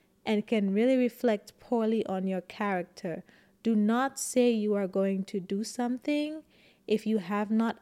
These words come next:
adequately taken the time to see whether or not you have the capacity to do it, or if you don't want to do it,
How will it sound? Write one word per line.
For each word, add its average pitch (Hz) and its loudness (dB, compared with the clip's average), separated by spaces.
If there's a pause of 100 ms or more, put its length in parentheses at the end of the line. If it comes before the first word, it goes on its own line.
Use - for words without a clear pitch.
adequately 220 -4
taken 208 -2
the 185 -2
time 240 -2
to - -10
see 220 -4
whether 196 0
or 196 -2
not 190 -4
you 196 -8
have 202 -8
the 185 -6
capacity 277 -6 (340)
to 285 0
do 262 2
it, - -2 (800)
or 208 6
if 202 -2
you 220 0
don't 196 0
want 202 -2
to 320 -2
do 294 0
it, 320 -2